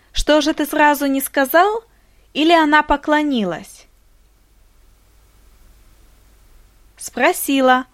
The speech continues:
Она спросила: "Что же ты сразу не сказал?" Она спросила: "Что же ты сразу не сказал?" Или он спросил: "Что же ты сразу не сказал?"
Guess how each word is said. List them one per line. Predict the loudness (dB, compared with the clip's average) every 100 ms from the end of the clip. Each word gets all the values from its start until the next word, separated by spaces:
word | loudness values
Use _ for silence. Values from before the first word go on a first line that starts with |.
| _
Она | -4 0 0
спросила: | 0 -2 -4 -4 -4 -4 -2 -4 -8 _ -14
"Что | -2 2 2
же | 2
ты | -2
сразу | -2 2 2 2
не | 0 -2
сказал?" | -2 -2 0 2 2 0 -10 _ _ -6
Она | -2 2 0
спросила: | 0 -2 -2 -2 -2 2 0 -2 _
"Что | -16 -2 0
же | 2
ты | 0 -4
сразу | 0 0 2 0
не | -4 -4
сказал?" | -2 -2 0 0 0 -4 _ _ _
Или | -2 2 2 2
он | 2 2
спросил: | 0 -6 -4 -2 -4 -8 -8 -10 _ _ _ _ -14
"Что | -8 0 0
же | 0
ты | -2 -4
сразу | 0 2 2 2
не | -2 -2
сказал?" | -2 -2 2 2 2 -2